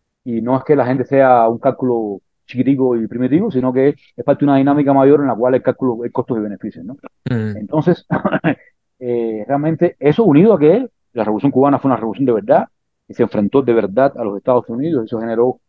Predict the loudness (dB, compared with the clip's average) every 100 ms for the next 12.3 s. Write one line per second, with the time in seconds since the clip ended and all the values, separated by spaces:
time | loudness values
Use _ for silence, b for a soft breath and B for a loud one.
0 | _ _ -20 -8 -2 0 0 -4 -10 -12
1 | -12 -4 0 2 2 0 -2 -2 -4 0
2 | 0 0 -4 -6 -6 -4 -4 -2 -2 -6
3 | _ _ _ _ -14 -8 -6 -6 -8 -10
4 | -10 -8 -8 -8 -2 0 0 0 0 -2
5 | -4 -2 0 0 -2 0 0 -2 -4 -2
6 | 0 2 0 -2 _ _ _ -8 -2 -2
7 | -2 -4 -4 -4 -2 -2 -2 -6 -4 -2
8 | -2 -4 -8 -12 _ _ -6 -4 -2 -2
9 | 0 0 0 -4 -4 -8 -2 0 -2 -4
10 | -4 -4 -4 -6 -4 0 2 2 2 2
11 | 0 0 -4 -4 -2 -2 -2 -4 -6 -6
12 | -6 -6 -10